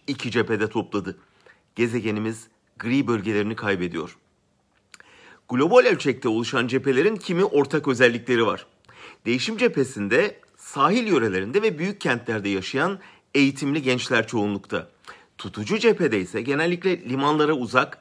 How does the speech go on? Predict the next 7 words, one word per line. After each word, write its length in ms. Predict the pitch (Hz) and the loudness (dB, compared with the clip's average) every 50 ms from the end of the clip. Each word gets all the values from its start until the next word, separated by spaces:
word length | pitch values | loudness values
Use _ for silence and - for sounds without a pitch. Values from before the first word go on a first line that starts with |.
| _ _ - | _ _ -8
iç 280 | 214 208 - - - | -6 -6 -6 -6 0
bölgelerde, 800 | 139 127 107 92 101 95 92 87 90 87 - 143 170 - - - | 0 0 0 0 -2 -2 -2 -2 -4 -2 -2 -2 -2 -2 -4 -8
taşrada 480 | - 160 175 175 175 - 180 135 113 104 | -4 -2 -2 -2 -2 -2 -2 0 0 0
yaşayan, 500 | 95 95 92 - - 101 110 139 160 156 - - - - - - - | 0 -2 -4 -6 -4 -4 -2 -4 -4 -8 -12 -20 -20 -20 -20 -10 -4
eğitim 400 | - 165 185 185 - 220 214 202 | -2 0 0 0 -2 -4 -4 -2
düzeyi 300 | 196 180 185 175 170 143 | 0 2 4 4 4 2
düşük, 320 | 139 131 - 165 180 175 | 0 -4 -4 -4 -6 -6